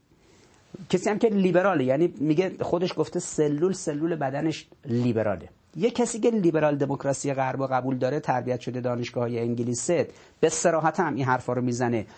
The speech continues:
به شدت هم طرفدار اسرائیل و معتقده که اسرائیل رو باید به رسمیت شناخت چون سازمان ملل به رسمیت شناخته. از این دست چیزای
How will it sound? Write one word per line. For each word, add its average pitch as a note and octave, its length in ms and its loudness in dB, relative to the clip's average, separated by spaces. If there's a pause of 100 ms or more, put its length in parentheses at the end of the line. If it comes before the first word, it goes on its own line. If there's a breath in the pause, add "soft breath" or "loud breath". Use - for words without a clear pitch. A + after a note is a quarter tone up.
(240 loud breath)
به D#3+ 80 4
شدت F3 420 2
هم D3 100 0
طرفدار B2+ 460 2
اسرائیل B2 580 0
و A#2+ 140 4
معتقده B2 520 0
که A2+ 140 0
اسرائیل A#2+ 300 -2
رو A#2 40 -2
باید A#2 200 0
به A#2 80 0
رسمیت A#2+ 420 0
شناخت A#2+ 300 -4
چون A#2+ 100 -4
سازمان A2+ 380 -4
ملل A2+ 240 -4
به A#2 100 -2
رسمیت A2 360 -2
شناخته. - 320 -4
از G#3+ 160 0
این A3 80 2
دست G3 160 2
چیزای F3+ 360 0